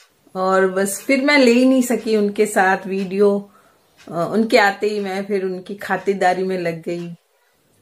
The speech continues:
पूड़ी वूड़ी बनाने लगी और उनको खाना सबको साथ में बैठा के खिला दिया, बेटे बहू को भी,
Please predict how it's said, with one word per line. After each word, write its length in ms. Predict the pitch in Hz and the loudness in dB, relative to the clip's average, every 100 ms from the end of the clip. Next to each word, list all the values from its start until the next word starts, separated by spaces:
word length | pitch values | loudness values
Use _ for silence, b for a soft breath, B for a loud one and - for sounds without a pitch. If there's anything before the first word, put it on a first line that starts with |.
| - | -2
पूड़ी 200 | 254 277 | 0 2
वूड़ी 200 | 262 240 | 2 2
बनाने 440 | 202 196 208 220 | 2 4 4 4
लगी 420 | 208 180 190 196 | 4 2 -2 0
और 140 | 196 196 | 0 2
उनको 220 | 202 202 | 0 -2
खाना 580 | - 196 185 202 202 202 | -4 -4 -2 0 0 -2
सबको 380 | - 202 - | -6 -10 -8
साथ 360 | 208 185 180 - | -2 0 0 0
में 140 | 202 | -2
बैठा 240 | 185 170 185 | 0 -2 -4
के 140 | 185 | -4
खिला 280 | 185 180 165 | -4 -4 -4
दिया, 380 | 160 165 175 175 | -4 -2 0 0
बेटे 400 | 170 170 - 165 | -2 -6 -4 -4
बहू 280 | 160 160 160 | -2 -4 -6
को 200 | 170 160 | -6 -6
भी, 400 | 160 160 160 | -6 -6 -8